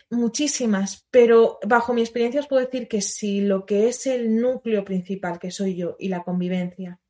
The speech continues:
no cambia, o sea, no hay, digamos, mm, una toma de conciencia por parte de la persona que convive con ese animal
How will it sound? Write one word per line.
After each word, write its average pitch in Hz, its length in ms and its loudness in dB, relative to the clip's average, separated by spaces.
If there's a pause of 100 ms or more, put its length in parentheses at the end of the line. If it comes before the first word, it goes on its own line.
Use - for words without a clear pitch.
(320)
no 214 260 2
cambia, 233 580 -4 (480)
o 214 60 -8
sea, 214 240 -2
no 220 380 4
hay, 208 420 2 (720)
digamos, 220 880 0
mm, 190 760 2 (720)
una 247 260 4
toma 247 240 4
de 220 120 2
conciencia 220 880 -2
por 196 140 -2
parte 196 260 -2
de 226 80 2
la 208 140 0
persona 208 380 -2
que 233 100 -4
convive 202 380 0
con 196 120 -2
ese 190 200 -4
animal 190 340 0